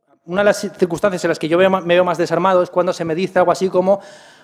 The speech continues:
"Habla de tu statement o de tu posición ante el mundo o de tu", porque claro, de nuevo, la filosofía no existe como algo sustantivo, sino como algo polémico, relacionado con materiales primarios, y si la filosofía no se le suministra antagonismos,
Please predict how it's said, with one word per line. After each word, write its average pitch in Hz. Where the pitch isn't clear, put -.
"Habla 233
de 175
tu 175
statement 160
o 165
de 165
tu 165
posición 165
ante 214
el 180
mundo 170
o 151
de 151
tu", 151
porque 143
claro, 175
de 147
nuevo, 190
la 156
filosofía 156
no 214
existe 190
como 170
algo 165
sustantivo, 196
sino 165
como 156
algo 170
polémico, 185
relacionado 160
con 175
materiales 170
primarios, 185
y 170
si 170
la 165
filosofía 165
no 196
se 180
le 185
suministra 185
antagonismos, 151